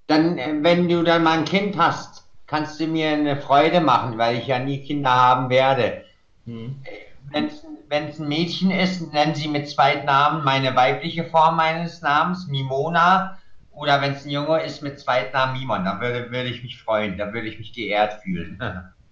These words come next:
Speaker 2: Darüber, dar-, darüber würde ich echt nachdenken, Mimon,
Speaker 1: Ja,
Speaker 2: weil
Speaker 1: ja,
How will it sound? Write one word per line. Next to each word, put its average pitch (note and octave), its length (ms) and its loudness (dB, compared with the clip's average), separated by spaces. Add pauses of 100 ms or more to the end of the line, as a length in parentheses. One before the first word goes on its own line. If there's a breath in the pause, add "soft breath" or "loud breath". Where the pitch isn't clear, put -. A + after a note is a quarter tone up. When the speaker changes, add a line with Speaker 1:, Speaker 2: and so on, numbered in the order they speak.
(520)
Speaker 2:
Darüber, D#3 380 2
dar-, D#3 340 4
darüber D3+ 380 2
würde D3 140 -2
ich C3+ 120 -4
echt C3+ 220 -6
nachdenken, C3 560 -4
Mimon, B2 160 -2
Speaker 1:
Ja, B2 340 4
Speaker 2:
weil - 80 -12
Speaker 1:
ja, A#2+ 100 4